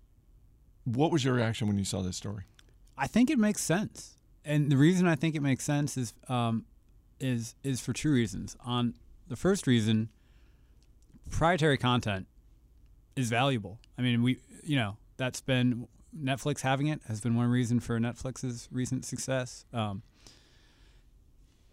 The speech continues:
Speaker 2: it, content matters, and there's no more proprietary content than live sports. Now, it's expensive, and the lifetime value isn't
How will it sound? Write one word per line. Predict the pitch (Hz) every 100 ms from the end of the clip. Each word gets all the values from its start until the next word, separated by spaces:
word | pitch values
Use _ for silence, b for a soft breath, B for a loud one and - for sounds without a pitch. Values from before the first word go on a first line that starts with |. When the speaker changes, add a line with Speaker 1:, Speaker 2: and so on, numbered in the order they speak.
| -
Speaker 2:
it, | 139 - 160 -
content | 135 143 156
matters, | 135 165 104 - -
and | 127
there's | 123 117
no | 123 135 139
more | 131 127
proprietary | 117 131 123 123 120
content | 113 139 143 113 110
than | 113
live | 113 113
sports. | - 160 117 -
Now, | 127
it's | 117 110
expensive, | - 180 196 104 107 - _
and | 117
the | 120
lifetime | 139 - 123
value | 113 143 165 127
isn't | 110 107 107